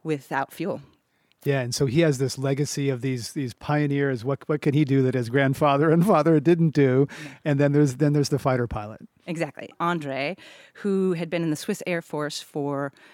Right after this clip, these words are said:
Speaker 1: twenty-five years. Um, interestingly, also, he's a yogi, and he practices yoga and meditation, um, which plays a huge role in this, um, film because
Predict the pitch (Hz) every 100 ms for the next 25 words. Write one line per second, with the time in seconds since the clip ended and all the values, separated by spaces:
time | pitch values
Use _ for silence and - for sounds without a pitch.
0 | _ - 165 156 156 147 139 127 135 151
1 | - - - _ 160 151 147 143 143 147
2 | _ _ _ 226 240 233 208 202 180 180
3 | - 175 - 175 151 160 156 160 143 160
4 | 262 - - - - 170 165 151 185 165
5 | 170 170 170 - 165 160 151 165 170 143
6 | 165 156 156 - 151 147 - 143 175 190
7 | - 160 156 151 165 - - - 175 175
8 | 165 - 233 233 165 156 139 143 147 151
9 | 147 143 143 - - - - _ - 147
10 | 131 131 123 - 262 175 135 143 - -
11 | 156 143 -